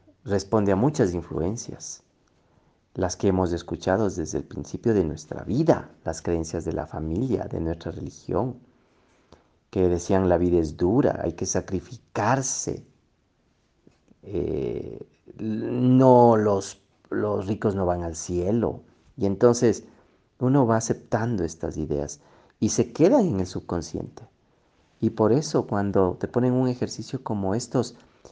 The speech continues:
uno utiliza la escasez, algo pequeño, pero estamos aquí justamente para trabajar en la abundancia,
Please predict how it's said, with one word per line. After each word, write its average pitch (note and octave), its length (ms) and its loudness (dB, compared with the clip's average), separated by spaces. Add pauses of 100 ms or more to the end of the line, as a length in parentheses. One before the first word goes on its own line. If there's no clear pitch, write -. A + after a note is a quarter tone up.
(260)
uno A#2+ 540 0
utiliza B2 520 0
la A#2+ 140 4
escasez, - 960 -4
algo B2+ 340 -4
pequeño, C3+ 760 -2 (1400)
pero A#2+ 580 6 (880)
estamos B2 520 2
aquí - 420 -12
justamente G#2 1300 0 (560)
para G#2 600 2 (500)
trabajar F#2+ 760 4
en F#2+ 140 -2
la F2 60 0
abundancia, - 840 -8